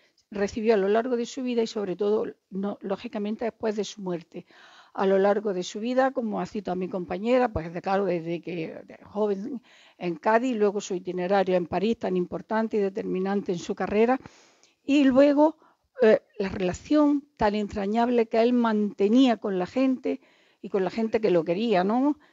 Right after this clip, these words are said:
Entonces, pues, recuer-, tiene recuerdos maravillosos, por ejemplo, de Alberti, cuando ya vive en Altagracia, y de su, mm, exilio interno dentro de Argentina. Él no,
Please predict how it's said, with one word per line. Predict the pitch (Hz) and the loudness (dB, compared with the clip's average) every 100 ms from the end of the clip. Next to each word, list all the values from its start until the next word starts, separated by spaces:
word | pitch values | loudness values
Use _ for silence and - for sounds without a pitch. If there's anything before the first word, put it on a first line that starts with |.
| _ | _
Entonces, | - 185 - 233 | -14 -10 -2 0
pues, | - - - - | 0 -2 -4 -8
recuer-, | 226 170 170 185 _ - | -10 -10 -10 -12 _ -6
tiene | 180 190 | -2 0
recuerdos | 180 185 202 208 | 0 0 0 0
maravillosos, | 202 196 185 190 233 233 - | 0 0 0 4 4 4 -2
por | - 170 | -4 -4
ejemplo, | 170 208 196 | -4 -2 -2
de | |
Alberti, | 175 175 208 214 - 226 254 _ - _ | -2 2 2 2 -2 -4 -4 _ -20 _
cuando | 202 208 196 | -4 -2 0
ya | 190 | 0
vive | 185 180 | 0 0
en | 185 | -2
Altagracia, | 180 - 170 196 254 247 - 269 - _ - _ - | -4 -4 -4 2 2 2 0 0 0 _ -20 _ -4
y | 285 294 | 0 0
de | 285 302 | 2 0
su, | - 311 415 - | 2 0 -2 -4
mm, | 254 226 226 233 _ _ _ _ - | -2 0 -2 -4 _ _ _ _ -6
exilio | 202 - 294 285 269 | -6 2 4 4 4
interno | 214 196 254 233 220 220 | 2 0 0 2 0 2
dentro | 226 233 226 202 | 2 0 -2 -2
de | 202 180 | -2 -2
Argentina. | - 202 190 - 262 247 165 - _ _ _ _ _ _ - | -6 -8 -8 -4 0 2 0 -6 _ _ _ _ _ _ -4
Él | 214 226 240 | 0 4 4
no, | 233 | 2